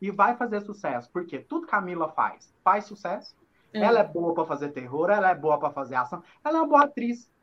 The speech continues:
Speaker 1: Aí é isso. E a gente vai passar pano pra ela. Porque eu passo pano pra tudo que ela faz. Pode, pode falar, ela pode fazer algo horrível ali, eu vou passar pano. E aí, é isso. Monster Hunter vai ter sucesso também, igualzinho Resident Evil.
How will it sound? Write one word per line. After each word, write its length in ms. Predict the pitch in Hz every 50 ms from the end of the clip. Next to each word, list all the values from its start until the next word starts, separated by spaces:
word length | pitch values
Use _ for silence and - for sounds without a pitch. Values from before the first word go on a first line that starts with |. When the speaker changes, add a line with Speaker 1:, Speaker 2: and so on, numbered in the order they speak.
| _ _
Speaker 1:
Aí 240 | - 185 208 208 240
é 120 | 339 349
isso. 400 | 330 240 180 160 143 - - 113 - _
E 80 | 175 190
a 80 | 233 196
gente 220 | 175 190 202 202
vai 140 | 202 202 208
passar 320 | - - 262 - 285 294 311
pano 320 | - 302 262 262 285 339
pra 260 | 349 349 359 381 381
ela. 240 | 330 285 254 254 - - _ _ _ _
Porque 220 | _ 240 233 - 208
eu 140 | 190 240 330 339
passo 240 | 440 311 294 - - -
pano 180 | 226 202 339 302
pra 80 | 254
tudo 180 | - 339 339 403
que 80 | 370 349 320
ela 160 | 320 311 269 -
faz. 280 | - 151 127 120 -
Pode, 240 | _ - 214 240 -
pode 160 | - 285 285
falar, 320 | 294 269 254 240 233 226 220 - - -
ela 140 | - 180 190
pode 180 | 190 233 233 254
fazer 220 | 254 240 240 247
algo 200 | 254 262 254 -
horrível 360 | 269 302 240 247 262 240 247
ali, 220 | 240 233 247 285 -
eu 140 | 254 226 233
vou 80 | 247 247
passar 320 | 247 262 277 - 294 359
pano. 420 | - 349 370 427 480 440 330 - - _ _ _ _ _ _ _ 190
E 100 | 233 262
aí, 360 | 214 185 233 302 320 247 - -
é 80 | 226 285
isso. 280 | 269 233 220 - 185 165
Monster 400 | 175 214 285 285 277 214 180 170
Hunter 200 | 156 156 160 151
vai 140 | 165 180
ter 120 | 170 - 190
sucesso 380 | 202 202 - - 180 180 180 -
também, 220 | 214 208 208 214
igualzinho 640 | 247 226 214 277 359 466 453 381 269 202 185 175 160
Resident 360 | 165 170 156 160 156 151 143 -
Evil. 220 | - 101 98 95